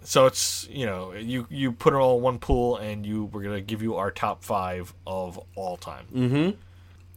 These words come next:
Speaker 1: Yeah, man. So this is not, like, we're talking about disaster.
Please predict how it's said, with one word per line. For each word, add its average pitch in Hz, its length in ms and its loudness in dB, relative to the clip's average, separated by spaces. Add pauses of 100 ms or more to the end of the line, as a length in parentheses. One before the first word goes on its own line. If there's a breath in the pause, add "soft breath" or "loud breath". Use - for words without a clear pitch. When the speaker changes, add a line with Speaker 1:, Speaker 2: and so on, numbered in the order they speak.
(180)
Speaker 1:
Yeah, 123 220 0
man. 107 160 -2
So - 140 2
this 180 200 8
is 240 140 4
not, 202 220 6
like, 165 360 6 (1160 soft breath)
we're 165 120 4
talking 196 180 2
about 120 120 -2
disaster. 113 720 -2